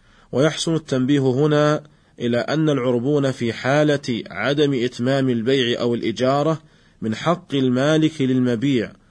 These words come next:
أو للعين المراد، أو، أو للعين المراد تأجيرها. وأما الوسيط أو الدلال كالمكتب العقاري مثلًا،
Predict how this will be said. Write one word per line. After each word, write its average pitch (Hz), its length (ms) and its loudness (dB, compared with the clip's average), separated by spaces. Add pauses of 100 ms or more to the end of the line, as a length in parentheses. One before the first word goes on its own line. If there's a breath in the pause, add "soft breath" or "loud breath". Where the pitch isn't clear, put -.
(200 soft breath)
أو 120 180 0
للعين 120 440 0
المراد، 117 640 0
أو، 110 80 -2
أو 135 280 2
للعين 131 720 2
المراد 123 600 0
تأجيرها. 110 760 -4 (600 soft breath)
وأما 151 320 2
الوسيط 135 500 0
أو 123 200 0
الدلال 113 680 0 (300 soft breath)
كالمكتب 117 560 -4
العقاري 113 640 -2
مثلًا، 139 520 -2